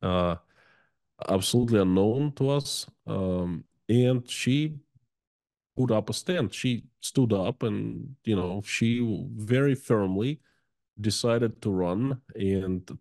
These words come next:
to, uh, give Vladimir Putin a fight. And she did. And she did, very much so, despite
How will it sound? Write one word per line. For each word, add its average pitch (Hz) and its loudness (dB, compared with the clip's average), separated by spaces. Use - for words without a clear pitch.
to, 90 0
uh, 87 -4
give 95 2
Vladimir 92 2
Putin 101 -2
a - -8
fight. - 0
And 117 6
she 175 4
did. 185 4
And 120 2
she 156 0
did, 147 2
very 139 2
much 139 -2
so, 170 0
despite 151 0